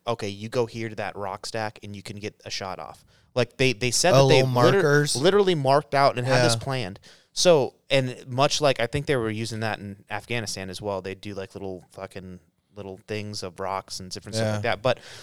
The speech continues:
Speaker 1: there's a book called, um, uh, Prepared something or another. Um,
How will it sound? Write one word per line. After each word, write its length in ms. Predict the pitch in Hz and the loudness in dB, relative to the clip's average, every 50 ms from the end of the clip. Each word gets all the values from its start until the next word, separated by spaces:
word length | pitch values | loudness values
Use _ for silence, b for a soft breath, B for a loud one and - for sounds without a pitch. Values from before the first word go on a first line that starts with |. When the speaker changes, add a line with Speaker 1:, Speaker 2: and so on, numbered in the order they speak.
| B B | B B
Speaker 1:
there's 260 | - - 135 139 127 | -6 -2 0 2 2
a 60 | 143 123 | 2 4
book 300 | 101 - 135 147 - - | 6 6 6 6 2 -4
called, 340 | - 139 135 131 120 110 - - | -4 -2 0 0 0 -2 -4 -6
um, 440 | 101 107 101 95 95 76 62 52 - _ _ _ _ _ _ _ _ _ _ _ _ _ _ _ _ _ - B B B B B B B B B B B B B B _ _ _ - | -4 -4 -4 -6 -8 -12 -16 -20 -20 _ _ _ _ _ _ _ _ _ _ _ _ _ _ _ _ _ -20 B B B B B B B B B B B B B B _ _ _ -20
uh, 340 | - B 113 110 B B B B B B B B B B B _ _ _ _ _ _ _ _ _ | -18 B -18 -18 B B B B B B B B B B B _ _ _ _ _ _ _ _ _
Prepared 800 | - 117 - - - 123 120 120 127 131 131 127 120 - - - - _ - - _ _ _ _ _ | -20 0 4 4 4 4 2 0 -2 -2 -2 -4 -6 -10 -14 -18 -18 _ -20 -20 _ _ _ _ _
something 580 | - - - - - 117 110 110 _ - 104 101 | -12 -10 -8 -8 -8 -10 -12 -14 _ -18 -16 -14
or 120 | 98 98 | -14 -14
another. 480 | 98 98 98 95 95 101 98 98 98 98 - - | -12 -12 -12 -10 -10 -10 -10 -10 -12 -12 -14 -12
Um, 320 | - 104 101 95 90 90 | -12 -10 -10 -10 -10 -10